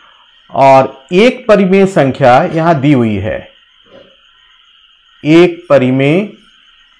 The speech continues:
संख्या, ये है हमारा माइनस इलेवन बाई सिक्स।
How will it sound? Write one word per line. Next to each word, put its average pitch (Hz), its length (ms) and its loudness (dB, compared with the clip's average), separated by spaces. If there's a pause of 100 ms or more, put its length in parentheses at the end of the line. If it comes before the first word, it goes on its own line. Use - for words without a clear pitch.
(1400)
संख्या, - 720 -10 (760)
ये 190 200 2
है 185 120 4
हमारा 143 640 0 (600)
माइनस 143 680 0
इलेवन 131 400 0
बाई 147 360 0 (360)
सिक्स। - 220 -16